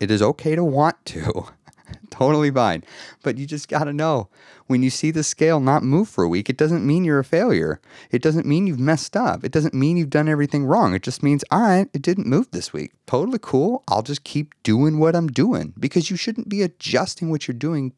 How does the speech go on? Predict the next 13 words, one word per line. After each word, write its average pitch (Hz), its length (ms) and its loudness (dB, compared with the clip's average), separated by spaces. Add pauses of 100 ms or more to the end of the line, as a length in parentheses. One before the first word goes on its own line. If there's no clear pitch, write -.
(160)
purely 147 260 -2
based 139 260 -2
off 143 140 -2
what 131 100 -6
the - 80 -16
scale 254 340 -2
is - 60 -10
telling - 340 -16
you. - 100 -14 (420)
Because 147 200 -4
what 165 140 -2
you're 160 100 -2
sh-, - 140 -8